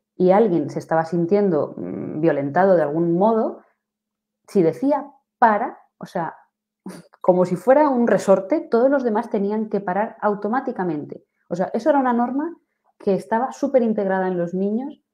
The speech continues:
y que, y que hacía eso, te daba, es una herramienta que al niño le está enseñando, "Yo tengo este poder de decir 'para'",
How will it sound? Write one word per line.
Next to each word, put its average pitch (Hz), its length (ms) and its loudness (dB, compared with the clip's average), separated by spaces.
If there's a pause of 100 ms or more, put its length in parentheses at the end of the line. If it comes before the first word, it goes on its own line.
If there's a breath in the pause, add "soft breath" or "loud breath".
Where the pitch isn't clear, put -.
(340)
y 196 160 -2
que, 180 400 2
y - 400 -8
que 180 80 -4
hacía 226 280 2
eso, 156 300 -2
te 160 120 -2
daba, 202 480 2
es - 280 -8
una 262 100 0
herramienta 233 460 -2
que 175 80 -6
al 170 80 0
niño 214 140 0
le 220 60 0
está 220 120 -4
enseñando, 208 340 0
"Yo 185 180 -4
tengo 233 260 0
este 202 200 -4
poder 180 360 4
de 156 60 0
decir 156 440 -2
'para'", 185 400 0